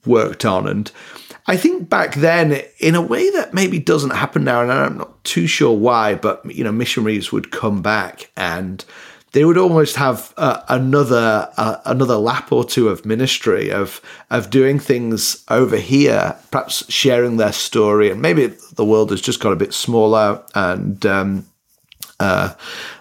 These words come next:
things have changed. But, um, yeah, she is then, um, she, she's involved in great, great work o-, over here.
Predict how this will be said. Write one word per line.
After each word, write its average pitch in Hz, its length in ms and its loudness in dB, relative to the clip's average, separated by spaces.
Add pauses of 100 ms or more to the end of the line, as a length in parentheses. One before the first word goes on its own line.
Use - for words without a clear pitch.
(120)
things 117 260 -2
have 98 120 -2
changed. 110 520 0
But, - 340 0 (140)
um, 107 400 0
yeah, 107 160 4
she 127 360 2
is 110 240 0
then, 104 400 0 (540)
um, 90 600 -4 (880)
she, - 300 0
she's 104 220 0
involved 101 340 0
in 101 80 0
great, 104 340 0 (140)
great 107 220 -2
work 107 340 0 (120)
o-, 113 300 2
over 107 240 2
here. 113 640 0